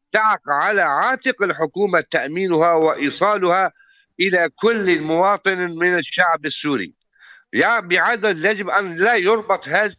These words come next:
الأمور بالأمور السياسية والعسكرية. ما ذنب هذا الطفل الذي، آه، جلس في بيته بدون علم أو تعليم؟ ما ذنب امرأة مريضة؟ ما ذنب طفلة مريضة؟ طيب المشافي،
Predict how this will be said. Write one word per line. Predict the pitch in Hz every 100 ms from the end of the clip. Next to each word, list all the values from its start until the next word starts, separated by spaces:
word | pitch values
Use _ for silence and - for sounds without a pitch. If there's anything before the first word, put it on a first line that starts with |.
| 170
الأمور | 175 156 165 170 196
بالأمور | 160 165 156 156 190 175
السياسية | 147 139 151 147 - 185 175
والعسكرية. | 139 151 127 139 - 143 131 95 - _ _ _ _ -
ما | 196 240
ذنب | 202 233 202
هذا | 190 202 185 196
الطفل | - 220 208 190 135
الذي، | 156 165 190 180 170 139 _ _ _ _ _ _ -
آه، | 123 135
جلس | 127 208 220 -
في | 185 - 190
بيته | 165 214 196 190 185
بدون | 160 165 196 180
علم | 165 190 175 160
أو | 147 165
تعليم؟ | 160 143 147 143 107 _ _ - -
ما | 147 220
ذنب | 196 220 233 214
امرأة | 214 202 196 214 208 208
مريضة؟ | 202 190 180 180 190 165 131 - _ -
ما | 156 220
ذنب | 185 220 220 208
طفلة | - 220 - 202 - 190
مريضة؟ | 185 180 185 185 175 135 - _ _ _ _ _ _ _ _
طيب | 170 208 190
المشافي، | 196 220 220 - 269 247 208 151